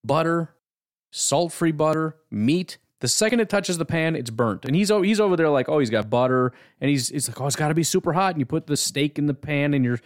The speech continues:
scooping the butter. There's no scooping butter. Within four seconds, my burnt butter is setting off fire alarms. So, you know, don't lie to me. And by the way,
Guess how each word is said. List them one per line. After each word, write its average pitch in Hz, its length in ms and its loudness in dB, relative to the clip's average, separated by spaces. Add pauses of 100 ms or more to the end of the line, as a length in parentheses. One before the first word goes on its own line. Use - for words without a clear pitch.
(160)
scooping 156 420 -2
the 143 80 2
butter. 139 260 0 (180)
There's 302 120 -2
no 359 120 2
scooping 131 440 0
butter. 101 380 -4 (340)
Within 202 200 0
four 240 360 2
seconds, 139 640 0 (180)
my 180 140 2
burnt 175 320 0
butter 151 260 2
is 131 100 0
setting 135 240 0
off 127 200 -2
fire 117 260 2
alarms. 90 480 -6 (340)
So, 170 400 2
you 190 140 -6
know, 196 300 0 (280)
don't 196 280 2
lie 110 220 2
to 104 80 0
me. 113 260 0
And 175 160 -2 (460)
by 330 160 2
the 339 100 2
way, 151 400 2